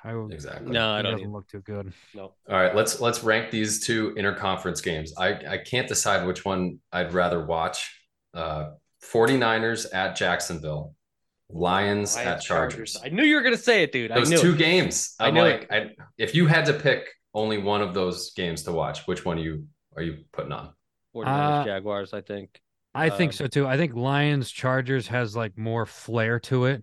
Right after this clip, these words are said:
Speaker 1: you know, more
Speaker 3: Yeah.
Speaker 1: big play, ridiculous play potential. But I
Speaker 3: Yeah.
Speaker 1: feel like the Niners Jags is almost,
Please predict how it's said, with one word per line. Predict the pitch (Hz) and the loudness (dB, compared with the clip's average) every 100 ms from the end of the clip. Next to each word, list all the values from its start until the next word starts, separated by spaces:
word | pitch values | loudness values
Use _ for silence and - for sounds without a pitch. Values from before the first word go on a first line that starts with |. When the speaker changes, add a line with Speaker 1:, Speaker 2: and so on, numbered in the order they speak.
| - | -6
Speaker 1:
you | 123 | -6
know, | 113 | -4
more | 110 113 | -2 -2
Speaker 3:
Yeah. | 107 92 | -4 -4
Speaker 1:
big | - 135 117 - | 0 0 0 -8
play, | - 127 120 120 117 | -2 0 2 0 -2
ridiculous | 101 110 113 117 127 113 - | -6 -6 -6 -6 -6 -8 -8
play | - 117 110 | -6 -6 -6
potential. | - - 127 110 131 | -10 -10 -10 -6 -6
But | 117 117 104 | -4 -6 -6
I | 113 | -8
Speaker 3:
Yeah. | 104 104 | -4 0
Speaker 1:
feel | 170 | 2
like | 147 135 | 2 2
the | 131 | 0
Niners | 123 131 131 131 107 - - | 2 2 2 0 -2 -8 -6
Jags | 123 120 120 110 101 - - - - - - - _ _ _ - | 0 2 2 0 -6 -14 -18 -20 -20 -20 -20 -20 _ _ _ -8
is | - 101 - - - | -6 -6 -8 -14 -6
almost, | 139 160 170 147 - | -2 2 2 0 -6